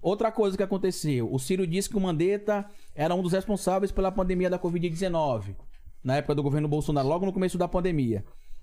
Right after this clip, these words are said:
Aí depois, o Ciro disse que tava acendendo uma vela todo dia pra que o Mandetta fosse vice dele. Eu, como cientista político, Vilela, eu defendo isso. Inclusive, agora o Ciro tava conversando com a União Brasil, todo mundo foi criticar o Ciro. Eu fiz um vídeo defendendo o Ciro.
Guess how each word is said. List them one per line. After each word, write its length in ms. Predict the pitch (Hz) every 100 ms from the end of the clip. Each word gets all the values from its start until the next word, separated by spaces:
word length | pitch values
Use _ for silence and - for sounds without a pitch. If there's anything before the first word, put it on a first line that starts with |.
| -
Aí 220 | 139 151
depois, 840 | 175 175 175 180 196 233 240 - - - -
o 120 | 156
Ciro 320 | 160 185 185 180
disse 200 | 185 -
que 60 |
tava 220 | 180 175
acendendo 280 | 175 165 175
uma 120 | 175
vela 200 | 156 165
todo 240 | 160 214 220
dia 300 | 165 208 240
pra 140 | 208
que 80 | 220
o 20 |
Mandetta 340 | 208 180 208 214
fosse 280 | 220 196
vice 240 | 190 208 208
dele. 400 | 175 143 110 101 - - -
Eu, 260 | 196 277 320
como 200 | 247 202
cientista 420 | 180 151 151 147
político, 540 | 131 120 135 220 - 147
Vilela, 340 | 123 101 95 -
eu 100 | 147
defendo 560 | 190 - 180 208 175
isso. 240 | 127 117 139
Inclusive, 680 | 156 139 160 208 196 - - -
agora 400 | - 170 165 170
o 60 | 170
Ciro 180 | 170 170
tava 240 | 165 156
conversando 460 | 156 151 139 147 143
com 140 | 143
a 80 | 139
União 200 | 135 127
Brasil, 360 | 123 117 131 185
todo 200 | 233 214
mundo 160 | 220
foi 140 | 214 220
criticar 320 | 233 - 233
o 60 |
Ciro. 360 | 277 208 175 185 - -
Eu 100 | 151
fiz 200 | 147 180
um 80 | 196
vídeo 200 | 190 196
defendendo 440 | 214 220 262 226
o 40 | 185
Ciro. 300 | - 131